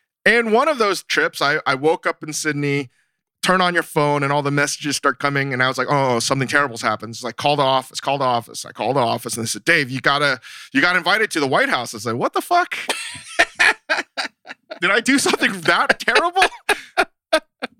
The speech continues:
And I literally was at the Sydney International Airport, and I was like, "Oh my God, do I, what do I do?" I mean, I just, <laughs> I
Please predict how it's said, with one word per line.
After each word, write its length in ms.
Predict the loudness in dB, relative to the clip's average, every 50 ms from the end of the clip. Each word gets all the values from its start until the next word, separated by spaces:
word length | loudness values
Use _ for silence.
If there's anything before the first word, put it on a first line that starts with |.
| _ 0
And 280 | 0 2 2 2 2 2
I 80 | 0
literally 640 | 0 0 -4 -2 -2 -2 0 0 0 0 -2 -4 -6 _ _ _ _ _ 0
was 600 | 2 4 4 4 4 2 -2 -4 -8 -10 -12 -16 _ _ _ _ _ _ _ _ _ _ _ _ _ _ _ _
at 140 | -4 -4 -2
the 60 | -4
Sydney 340 | -6 -2 -2 0 0 2 2
International 480 | 2 2 2 2 0 0 -2 -2 0 0
Airport, 500 | 0 -2 -2 -2 0 2 2 2 0 -2 -6
and 160 | -8 -6 -6
I 60 | -6
was 120 | -6 -6
like, 120 | -6 -8 -10 _ _
"Oh 80 | -8 -6
my 140 | -6 -6 -6
God, 180 | -6 -8 -8
do 160 | -6 -4 -2
I, 180 | -2 -2 -2 -4 -8 _ _
what 120 | -12 -8 -4
do 100 | -4 -4
I 60 | -4
do?" 520 | -6 -2 0 2 2 2 2 -2 -4 -8 _ _ _ _ _ _ -16 -12 -4
I 20 | 0
mean, 160 | 2 4 4
I 60 | 2
just, 420 | 2 2 0 0 0 -2 -6 -2 2
<laughs> 40 | 2
I 160 | 2 2